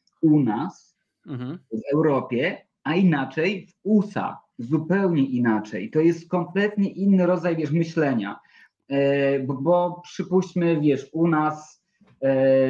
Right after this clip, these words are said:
Speaker 1: w takiej Islandii, stary, ro-, e,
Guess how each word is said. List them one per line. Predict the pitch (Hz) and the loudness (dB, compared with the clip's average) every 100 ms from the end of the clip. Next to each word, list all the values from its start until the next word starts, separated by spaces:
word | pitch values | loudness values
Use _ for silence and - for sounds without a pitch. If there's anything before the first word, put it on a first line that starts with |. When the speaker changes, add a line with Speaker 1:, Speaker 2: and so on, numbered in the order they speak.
| 131 131 | 2 0
Speaker 1:
w | 127 - _ - | -4 -12 _ -10
takiej | - 147 160 160 | -4 -2 -2 -4
Islandii, | - 175 160 143 123 117 | -4 0 0 0 -4 -6
stary, | 117 - 117 110 127 185 - | -8 -6 -2 -2 0 -2 0
ro-, | 151 - | -2 -2
e, | 135 | -6